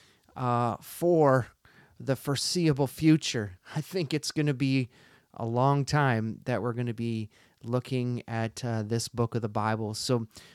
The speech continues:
tune in to episode six to see where we're headed next, and you can pick up your, your study program, uh, your study guide for that, uh, series,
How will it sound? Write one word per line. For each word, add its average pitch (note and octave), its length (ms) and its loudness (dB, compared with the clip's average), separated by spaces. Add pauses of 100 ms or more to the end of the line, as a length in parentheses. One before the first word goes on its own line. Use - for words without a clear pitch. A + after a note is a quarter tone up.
(140)
tune A3 240 8
in G#3 180 4
to G3 80 4
episode F#3 460 4
six - 380 0
to D3 80 -2
see E3+ 260 0
where E3 180 4
we're D#3+ 160 4
headed D3+ 460 0
next, - 420 0
and C#3 180 0
you C3+ 80 -2
can C3+ 160 -4
pick D3+ 220 -4
up C#3+ 160 -4
your, C3 260 4 (600)
your B2+ 320 4
study E3 480 4
program, E3+ 680 2 (400)
uh, C3+ 60 -4
your C3+ 160 2
study D3 320 0
guide C#3+ 380 4
for C3 300 0
that, C#3+ 600 2
uh, C3 280 -4
series, D3 680 0